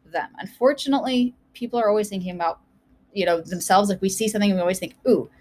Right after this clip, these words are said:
that's because of me. It's because of me." And it's not necessarily, if you feel insecure, it might be because you're terrified yourself. You know, you see the, you see that it's a, a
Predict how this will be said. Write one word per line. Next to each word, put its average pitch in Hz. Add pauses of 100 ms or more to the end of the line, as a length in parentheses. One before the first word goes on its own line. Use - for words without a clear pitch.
(320)
that's 202
because 190
of 139
me. -
It's -
because 185
of 175
me." 160 (760)
And 214 (140)
it's 247
not 254
necessarily, 214
if 247
you 240
feel 247
insecure, 247
it 185
might 214
be 247
because 202
you're 208
terrified 247
yourself. 185
You 185
know, 185
you 190
see 202
the, 185 (260)
you 240
see 220
that 202
it's 190
a, 170 (140)
a 151